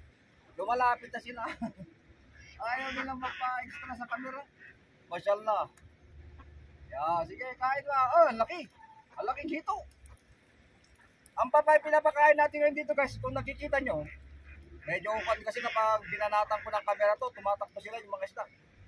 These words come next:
Mga, yung, kan, tilapia. Tilapia, hito, tsaka janitor fish. Ang mga nandito. Hmm.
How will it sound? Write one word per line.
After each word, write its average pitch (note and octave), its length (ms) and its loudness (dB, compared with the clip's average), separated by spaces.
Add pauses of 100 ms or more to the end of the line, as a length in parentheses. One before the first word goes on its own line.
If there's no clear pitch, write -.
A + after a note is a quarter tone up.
(520)
Mga, A#3+ 260 2 (2250)
yung, B3 220 -4 (400)
kan, B3+ 220 -2 (580)
tilapia. A3+ 560 4 (640)
Tilapia, A3 480 4
hito, A3 400 -6
tsaka A3 560 2
janitor G#3+ 400 -2
fish. - 400 -16
Ang G3 160 -18
mga G3+ 140 -10 (100)
nandito. G#4+ 280 -18 (1500)
Hmm. B2 240 -18